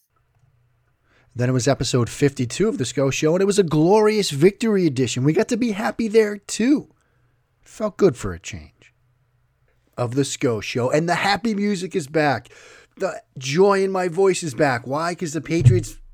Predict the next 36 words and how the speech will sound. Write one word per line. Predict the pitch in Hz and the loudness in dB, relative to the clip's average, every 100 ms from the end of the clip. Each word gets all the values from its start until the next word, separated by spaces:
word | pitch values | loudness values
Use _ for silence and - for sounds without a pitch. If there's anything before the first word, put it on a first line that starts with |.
| - | -20
won | 131 113 156 | -12 -2 0
a | 160 | 0
game, | 107 139 127 95 | -2 -2 -2 -6
and | 107 | -6
they | 120 | -4
avoided | 110 139 156 151 117 - _ | -2 0 0 0 -4 -18 _
their | - 117 | -8 -8
first | - 170 170 - _ | -6 -4 -4 -6 _
three-game | - 139 151 196 202 - 123 139 151 151 131 | -14 -2 0 0 -4 -8 -4 0 2 2 0
losing | 135 147 147 135 | 2 2 2 -4
streak | - 117 107 - - - | -6 -10 -12 -14 -20 -14
since | - 151 139 | -6 -6 -4
the | 127 | -8
two | - - 214 226 | -6 -4 -2 -2
thousand | - 147 156 170 156 143 | -4 -2 0 0 0 0
and | 143 131 | -2 -4
two | - 135 123 | -2 -2 -2
season. | - 147 135 87 | -4 -2 -2 -4
The | 85 | -14
Patriots | - 135 139 - - - | -6 -4 -2 -4 -12 -8
go | 135 147 147 | -2 2 2
into | 143 139 | 2 -2
Cincinnati, | - 131 127 123 123 120 - _ _ _ _ _ _ _ | -4 -6 -2 -2 -2 -4 -10 _ _ _ _ _ _ _
yes, | - 110 127 - | -10 -6 -6 -6
against | 110 120 117 | -8 -8 -6
the | 117 | -8
one | 101 95 123 | -8 -4 -4
and | 127 | -4
twelve, | 123 127 120 113 | -6 -4 -4 -2
now | 117 117 | -2 -2
one | 104 104 123 | -4 -4 -4
and | 127 | -4
thirteen | 120 131 123 131 120 | -2 -4 -2 -4 -4
Cincinnati | 110 - 110 113 113 110 | -4 -8 -8 -4 -4 -4
Bengals, | 101 98 92 92 | -6 -10 -10 -10
but | - 110 | -8 -8